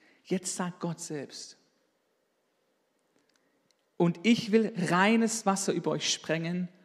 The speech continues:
und ihr werdet rein sein. Von aller eurer Unreinheit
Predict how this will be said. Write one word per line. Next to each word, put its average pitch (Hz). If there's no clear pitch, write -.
und 170
ihr 156
werdet 170
rein 170
sein. 147
Von 180
aller 214
eurer 202
Unreinheit 156